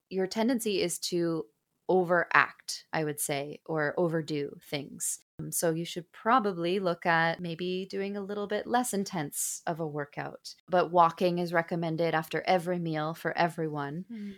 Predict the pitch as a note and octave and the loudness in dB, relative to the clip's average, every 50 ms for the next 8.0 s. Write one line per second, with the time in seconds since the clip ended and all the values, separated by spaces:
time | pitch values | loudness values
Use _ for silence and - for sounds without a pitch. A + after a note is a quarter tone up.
0 | - - E3+ - - - F#3 F3 F3 - - F3 E3+ - - - F3 E3 F3 - | -10 -8 -6 -4 -2 2 2 2 2 0 -2 -2 -2 -2 0 4 4 4 4 4
1 | - E3+ D#3 D#3 - - D#3+ D3+ - D3+ D3+ D#3 F#3 G#3 - G3 E3 - D#3 D#3+ | 0 -2 -2 -2 -4 -6 -8 -6 -4 -2 -2 0 0 -2 -2 -4 -4 -4 -4 -2
2 | E3+ D#3 D3+ D3+ D#3+ D#3 D3 - - D#3 D#3+ D#3 E3 E3+ - - - - F3+ F3 | 0 0 -2 -2 -2 -4 -4 -2 0 2 2 2 2 0 -4 -8 -6 -4 -4 -4
3 | E3+ - - F3+ E3+ F3 F3 F#3+ G#3+ B3 B3+ - - _ _ _ - F3+ E3+ E3+ | -4 -4 -2 -2 -2 0 0 0 -2 -2 -2 -4 -8 _ _ _ 4 4 4 4
4 | - F3 D#3+ D#3 D3 D3 E3 D#3+ D#3 D#3+ D3+ D3 E3 E3+ E3+ E3+ F3 F#3 F#3+ F#3+ | 4 2 2 2 2 2 0 0 2 0 0 2 2 4 4 4 4 2 2 4
5 | F#3+ G3+ A3 A#3 - - - F#3+ F#3+ G#3+ G#3+ B3 A#3 G#3+ A#3 A#3 A#3 A3+ A3 - | 6 4 4 4 0 0 2 2 4 4 2 2 0 0 2 4 4 4 4 2
6 | - - G3 G3+ G3+ F#3+ - - - E3+ F#3 F#3+ - - E3+ F#3 G3 - - E3 | 0 -2 -2 -2 -2 -4 -4 -4 -2 -2 -2 -2 -2 -2 -2 -2 -2 -2 -2 -2
7 | D3+ C#3+ C#3 - D#3+ - - E3+ D#3 D3 D#3+ E3 E3+ E3 D#3+ D#3+ E3 E3 - | -2 -2 -2 -6 -8 -10 -8 -8 -6 -6 -2 0 2 4 4 4 2 0 -2